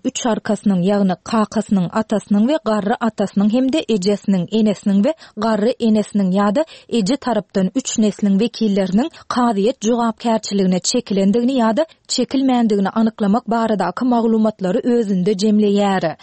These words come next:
Balkanly zenanlaryň ençemesi täze talap zerarly, köp çagaly eneleriň jaýly bolmak ýa-da mellek bilen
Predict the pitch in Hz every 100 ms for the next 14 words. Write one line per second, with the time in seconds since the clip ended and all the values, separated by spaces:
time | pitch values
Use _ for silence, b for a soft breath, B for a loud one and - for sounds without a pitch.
0 | _ 196 226 220 226 202 202 202 220 214
1 | 202 196 202 220 208 - 202 196 311 -
2 | 226 202 190 208 214 202 - 190 220 202
3 | 196 214 302 B B - 240 - 247 214
4 | 196 202 220 208 196 196 262 226 214 214
5 | 190 185 185 196 190 214 254 247 233 285
6 | 226 214 196 196 202 196